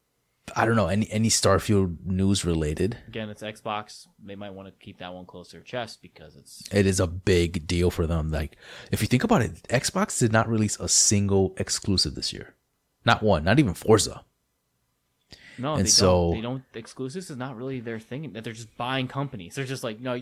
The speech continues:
Speaker 2: we'll, we'll buy you, and then that'll, that'll be exclusive." You know what I mean?
Speaker 1: Yeah.
Speaker 2: But they, they're just. I think, in a sense, I think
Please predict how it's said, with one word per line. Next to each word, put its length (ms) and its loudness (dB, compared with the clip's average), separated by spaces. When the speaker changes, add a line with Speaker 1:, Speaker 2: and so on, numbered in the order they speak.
Speaker 2:
we'll, 200 -10
we'll 100 -6
buy 220 -2
you, 180 -8
and 100 -12
then 60 -14
that'll, 300 -12
that'll 180 -10
be 140 -18
exclusive." 640 -20
You 100 -6
know 60 -4
what 80 -6
I 40 -8
mean? 300 -12
Speaker 1:
Yeah. 300 -2
Speaker 2:
But 100 -4
they, 100 -8
they're 140 -10
just. 300 -14
I 80 -6
think, 300 -8
in 120 -4
a 60 -4
sense, 480 -6
I 100 -6
think 280 -10